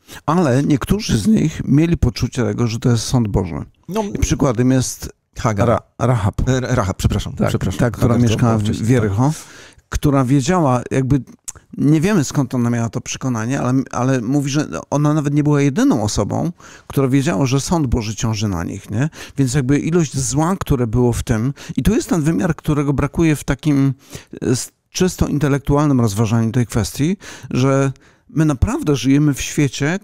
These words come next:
Speaker 1: który nie ogranicza się do tego, co materialne, nie tylko do tego, co widzimy, ale ponad tym jest Bóg, który jest sprawiedliwy i który w pewnym momencie, pomimo tego, że jest cierpliwy, to w pewnym momencie wymierza sprawiedliwość.
Speaker 2: Ale w to, w to, w to wierzę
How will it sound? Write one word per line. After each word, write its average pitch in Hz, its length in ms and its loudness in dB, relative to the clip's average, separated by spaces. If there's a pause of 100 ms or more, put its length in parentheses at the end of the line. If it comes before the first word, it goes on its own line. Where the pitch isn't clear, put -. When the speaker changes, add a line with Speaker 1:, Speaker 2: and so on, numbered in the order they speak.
Speaker 1:
który 147 600 0 (520)
nie 156 180 4
ogranicza 180 440 2
się - 140 -2
do 123 140 2
tego, - 200 -4
co - 120 -2
materialne, 135 640 0
nie 143 160 4
tylko 196 300 0
do 160 140 -4
tego, 135 200 -4
co 147 140 -4
widzimy, 143 480 0
ale 143 160 0
ponad 208 420 2
tym 117 160 2
jest 120 220 2
Bóg, 156 360 0
który 139 220 0
jest 143 140 -2
sprawiedliwy 131 680 0 (400)
i - 20 -10
który 143 220 2
w - 40 -6
pewnym 170 280 2
momencie, 143 540 2 (840)
pomimo 156 260 2
tego, 131 200 -2
że 127 120 2
jest 131 120 0
cierpliwy, 139 840 0 (440)
to 131 100 -4
w - 40 -8
pewnym 151 280 0
momencie 135 380 0
wymierza 135 440 2
sprawiedliwość. - 840 -6
Speaker 2:
Ale 113 180 2
w - 20 -2
to, - 160 -14
w - 60 -12
to, 120 100 -2
w - 60 -10
to 117 100 0
wierzę 165 280 2